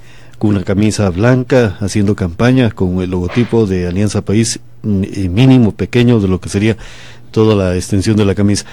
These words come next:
Entonces, desmascar-, desmarcarse de los colores no significa alejarse un poco de Alianza País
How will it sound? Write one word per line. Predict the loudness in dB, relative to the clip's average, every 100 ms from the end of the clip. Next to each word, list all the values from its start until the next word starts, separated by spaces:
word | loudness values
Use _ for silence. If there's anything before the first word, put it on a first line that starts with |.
| -20 -18 -6
Entonces, | 0 4 4 4 2
desmascar-, | 2 2 2 2 2
desmarcarse | 0 0 2 2 2 2 2 2
de | 2
los | 0
colores | 0 0 2 4
no | 2
significa | 0 -2 0 0 0
alejarse | -2 0 -2 0
un | 0
poco | 0 -2 2 2
de | 2
Alianza | 2 0 0
País | -2 0 0 0